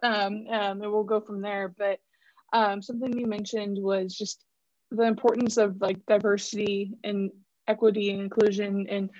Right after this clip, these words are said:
you kinda already, um, touched on that, empowering student athletes to tell their stories, but talk about your experience with that and, um, just why it's absolutely so important to continue those conversations.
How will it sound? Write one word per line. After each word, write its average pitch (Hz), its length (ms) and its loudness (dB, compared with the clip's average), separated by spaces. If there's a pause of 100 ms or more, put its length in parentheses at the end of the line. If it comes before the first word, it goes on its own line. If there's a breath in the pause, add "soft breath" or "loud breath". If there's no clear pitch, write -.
(160 loud breath)
you 226 80 0
kinda 269 220 6
already, 233 380 4
um, 214 220 -2
touched 220 260 -4
on 202 160 -4
that, 196 240 -4 (640)
empowering 208 540 2
student 196 280 -4
athletes 196 360 -6
to 202 80 -10
tell 190 160 -6
their 185 100 -8
stories, 190 520 -4
but 196 260 -2 (540 loud breath)
talk 254 200 2
about 254 380 4 (200)
your 233 200 2
experience 233 500 -2
with 233 140 -6
that 208 340 2
and, 202 340 -8 (140)
um, 190 480 -4
just - 180 -16
why 214 280 0
it's 202 480 -6
absolutely 202 680 -4
so 202 220 -2
important 196 420 -4
to 196 100 -8
continue 185 400 -8
those 180 180 -8
conversations. - 840 -12